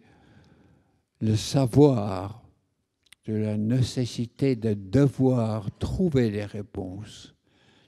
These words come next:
de devoir trouver des solutions aux questions que nous pose la vie même. Parce que c'est seulement en confrontant les questions,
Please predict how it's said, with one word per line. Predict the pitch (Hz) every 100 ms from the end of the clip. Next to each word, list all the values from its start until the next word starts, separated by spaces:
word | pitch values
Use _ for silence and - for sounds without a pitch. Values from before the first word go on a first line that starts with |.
| _
de | -
devoir | 104 104 135 127 131 127 113
trouver | - 151 135 131
des | 117
solutions | 110 - 117 110 107 104 - 123 127 123
aux | 104 -
questions | - 117 - 117 110 104
que | - 120
nous | 110 95 107
pose | 98 - 123 120 113 101 104 110
la | 110 110
vie | 101 113 110
même. | 110 110 104 98 98 _ _ _ _ _ _ _ _ _ _ _ _ _
Parce | 113 113
que | -
c'est | 113 - 107
seulement | - 120 110 110 123 143 117
en | 110
confrontant | 104 127 127 - 117 110 - 135
les | 131 120
questions, | 113 127 110 - 117 113 120